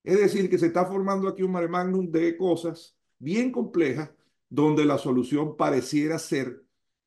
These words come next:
que tienen que ponerse de acuerdo las partes, pero ahí es donde está el problema, porque ha habido mensajes contradictorios entre uno y otro.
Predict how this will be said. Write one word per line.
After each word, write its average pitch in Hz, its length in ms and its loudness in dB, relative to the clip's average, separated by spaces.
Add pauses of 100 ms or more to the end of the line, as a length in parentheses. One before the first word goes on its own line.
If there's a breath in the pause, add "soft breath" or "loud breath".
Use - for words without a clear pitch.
que 143 440 -2
tienen 147 240 2
que 143 80 0
ponerse 135 440 -2
de 139 60 0
acuerdo 139 360 0
las 143 140 -4
partes, 127 420 -6
pero 139 160 4
ahí 170 220 4
es 180 80 6
donde 160 180 -2
está 147 160 -4
el 143 80 -4
problema, 143 480 -2
porque 117 240 -6
ha 117 60 0
habido 143 260 4
mensajes 175 480 0
contradictorios 170 720 0
entre 117 200 -6
uno 110 240 -2
y 95 60 -4
otro. - 180 -12